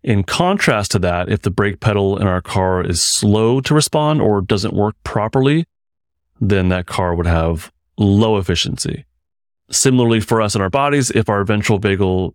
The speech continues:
safety system is not efficient, it may have trouble regulating our heart rate effectively. This makes it difficult to both calm down when needed, but also to become more alert when needed. So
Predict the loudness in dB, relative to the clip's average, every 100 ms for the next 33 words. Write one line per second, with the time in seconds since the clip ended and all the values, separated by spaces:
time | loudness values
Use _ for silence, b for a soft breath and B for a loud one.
0 | -8 -2 0 0 -2 0 0 0 0 2
1 | 2 2 0 -2 -2 0 -2 -4 -14 _
2 | _ _ _ _ 0 2 2 0 -4 -2
3 | -2 0 0 -2 0 0 0 0 0 0
4 | 0 -2 -4 -4 0 0 0 -2 -2 -2
5 | -4 -2 -4 -6 _ _ _ _ _ -2
6 | 2 2 2 0 0 0 0 -2 -2 -2
7 | 0 2 2 2 -2 _ _ _ -2 0
8 | 2 2 2 0 0 0 0 0 0 0
9 | 0 -2 0 -2 2 0 0 -2 -2 0
10 | 0 2 2 2 0 0 0 0 -2 -10
11 | -2 0 2 0 -2 -4 -10 _ _ _
12 | _ _ _ _ _ -2 2 2